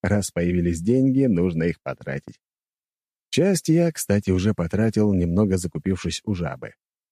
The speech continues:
На этот раз направился в ту часть торговой улицы, до которой в прошлый раз не дошёл.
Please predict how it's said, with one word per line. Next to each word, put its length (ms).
На 100
этот 260
раз 280
направился 580
в 80
ту 180
часть 340
торговой 420
улицы, 500
до 120
которой 300
в 80
прошлый 340
раз 240
не 100
дошёл. 460